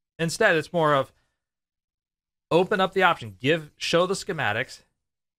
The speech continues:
either make it publicly available, or if that's not reasonable, at the very least, allow repair shops to have the schematics. Uh, that's something that Apple explicitly does not do. And for those links, Microsoft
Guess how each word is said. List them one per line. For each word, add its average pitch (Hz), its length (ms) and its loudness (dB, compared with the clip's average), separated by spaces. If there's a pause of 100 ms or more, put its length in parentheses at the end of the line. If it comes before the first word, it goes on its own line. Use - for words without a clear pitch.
(160)
either 139 300 4
make 147 240 -2
it 165 120 -2
publicly 156 460 -2
available, 131 720 0
or 123 640 0
if 110 180 -14 (140)
that's 117 260 0
not 110 240 -2
reasonable, 113 580 -2
at 117 120 -6
the 147 60 -20
very 180 200 2
least, 143 360 -6
allow 127 280 2
repair 120 320 -2
shops 101 300 -2
to 101 80 -12
have 101 160 -4
the 92 80 -16
schematics. - 600 -6 (500)
Uh, 101 140 2
that's 120 200 0
something 131 260 -2
that 113 200 0
Apple 113 440 0
explicitly 107 640 -4
does 98 160 -2
not 95 240 -4
do. 98 280 -4 (920)
And 135 420 0
for 180 320 0
those 156 280 0
links, 170 320 -6
Microsoft 147 760 -2